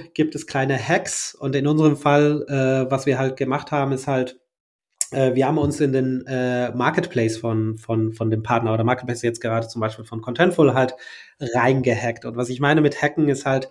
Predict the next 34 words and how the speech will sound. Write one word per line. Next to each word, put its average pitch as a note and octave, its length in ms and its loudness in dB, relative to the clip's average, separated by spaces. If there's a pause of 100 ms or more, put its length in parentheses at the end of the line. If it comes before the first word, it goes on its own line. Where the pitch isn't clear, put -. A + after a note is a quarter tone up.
(320)
äh, C3 380 2
wir C3+ 120 6
haben D3 100 4
uns C#3 240 2
da C#3 180 4
wiederum C#3 320 4
halt C3 200 2
sehr, C3+ 200 4
sehr C3+ 220 6
stark B2+ 340 0
halt B2 140 -2
auch, B2 340 -4
äh, A#2+ 160 0
mit A#2+ 160 -6
den B2 100 -2
richtigen A#2+ 340 -2
Keywörtern B2+ 440 -2
positioniert. G2 760 -16
Das G#2+ 160 -6
heißt, C3 280 -2 (380)
wenn B2+ 140 -4
jemand C#3 240 4
jetzt C3+ 140 4
zum C#3 100 0
Beispiel C3 300 0
Con-, C3+ 180 0
äh, B2 500 -2
Personalisierung B2+ 560 -2
von A#2 60 -14
Contentful D#3 420 4
sucht, C#3 260 2 (680)
sind C3 280 -8
alles D#3 360 2
Contentful-Ergebnisse, D3+ 1300 4